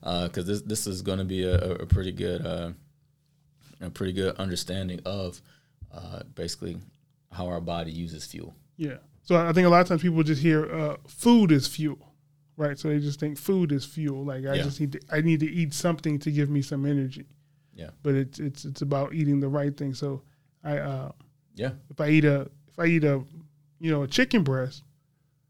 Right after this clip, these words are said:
Speaker 2: al-, although it's healthy for me, it's not really necessarily gonna give me energy.
Speaker 1: Correct.
Speaker 2: Right. Right.
Speaker 1: Correct.
Speaker 2: Right. So, okay.
Speaker 1: Yeah, so that's a better understanding. That's why, uh, if you look at, uh, you know, everybody's not an athlete, so we don't wanna focus just on athletics. But again,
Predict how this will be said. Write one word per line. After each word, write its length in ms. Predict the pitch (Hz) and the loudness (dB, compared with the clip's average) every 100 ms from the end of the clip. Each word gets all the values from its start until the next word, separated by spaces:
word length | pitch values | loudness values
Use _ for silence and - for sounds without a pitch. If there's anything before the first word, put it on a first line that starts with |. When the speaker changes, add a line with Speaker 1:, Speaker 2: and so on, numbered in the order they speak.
| _ _ _ - | _ _ _ -2
Speaker 2:
al-, 180 | 160 | 0
although 360 | 156 156 165 160 | 4 4 6 6
it's 160 | 147 - | 4 4
healthy 340 | 202 233 160 | 4 4 0
for 180 | - 147 | -2 0
me, 140 | 143 | 2
it's 100 | 139 | 2
not 140 | 165 147 | 2 2
really 160 | 147 | 0
necessarily 380 | 151 143 151 143 | -2 -2 0 2
gonna 140 | 139 | 0
give 140 | 135 135 | 0 -2
me 140 | 135 - | -4 -4
energy. 420 | 185 170 135 123 - - _ _ _ _ _ - | 0 2 2 -2 -14 -20 _ _ _ _ _ -8
Speaker 1:
Correct. 300 | 107 82 143 | -4 0 -2
Speaker 2:
Right. 180 | 123 - - 156 | -2 -8 -20 -14
Right. 200 | 151 135 | -10 -8
Speaker 1:
Correct. 180 | - - | -8 -10
Speaker 2:
Right. 260 | 151 139 123 _ | -8 -8 -10 _
So, 280 | - 147 135 - _ - | -8 -8 -8 -14 _ -10
okay. 220 | 151 147 | -4 -4
Speaker 1:
Yeah, 60 | 90 | -4
so 160 | - | -4
that's 160 | 92 95 | -4 -4
a 40 | |
better 200 | 98 101 | -2 0
understanding. 500 | 104 101 92 65 87 | 0 -4 -6 -6 -6
That's 240 | 85 87 - | -4 -6 -4
why, 260 | 90 90 | -2 0
uh, 100 | 87 | 0
if 120 | 85 95 | -2 -6
you 80 | |
look 280 | 92 92 87 | -6 -6 -6
at, 320 | 87 87 85 - - | -6 -6 -8 -12 -18
uh, 280 | 82 80 82 - | -16 -14 -14 -10
you 80 | |
know, 200 | 82 85 90 - | -8 -8 -10 -6
everybody's 380 | 101 95 92 92 | -4 -2 -2 -2
not 120 | 87 | -6
an 80 | 85 | -6
athlete, 500 | 78 80 - 90 104 | -8 -8 -6 -8 -8
so 140 | - | -8
we 80 | 90 | -8
don't 140 | 92 87 | -6 -6
wanna 160 | 85 | -8
focus 420 | - 85 80 - | -10 -12 -12 -14
just 200 | - - - | -12 -12 -10
on 260 | 82 82 76 - _ _ 78 | -12 -12 -16 -20 _ _ -16
athletics. 420 | 73 92 76 90 | -6 -4 -4 -6
But 160 | 90 | -6
again, 400 | 87 135 107 73 | -4 -4 -6 -8